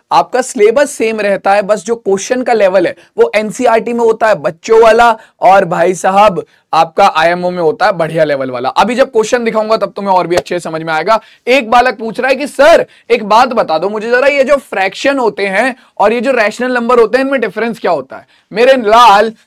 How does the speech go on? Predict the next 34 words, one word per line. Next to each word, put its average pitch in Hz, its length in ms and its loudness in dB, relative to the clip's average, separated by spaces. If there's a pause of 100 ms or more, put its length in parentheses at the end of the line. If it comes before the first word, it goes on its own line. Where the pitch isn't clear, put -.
(100)
जो 254 140 2
फ्रैक्शन 220 600 0
होते 175 240 -6
हैं 127 100 -10
जैसे 151 220 -10
कि 196 100 -10
वन 185 260 -4
बाई 151 200 0
टू, - 200 -18 (1160)
ठीक 185 120 -6
है, 254 100 -2
ये 269 60 -2
एक 240 100 -8
फ्रैक्शन 196 440 -4
है, 101 100 -18 (360)
तो 302 100 4
इसमें 254 460 -2
आपका 165 520 0
जो 226 140 0
न्यूमरेटर 165 580 -6
और 240 140 -2
डिनोमिनेटर 170 600 -6
होता 165 240 -4
है 233 100 -2
दोनों 170 420 -6 (760)
आपके 170 540 -2 (340)
इंटीजर 202 560 -6
होते 208 240 -2
हैं, 254 80 -2
लेकिन 208 520 -6 (300)
पॉजिटिव 226 520 0
इंटीजर 220 460 -4
होते - 240 -12
हैं, - 80 -20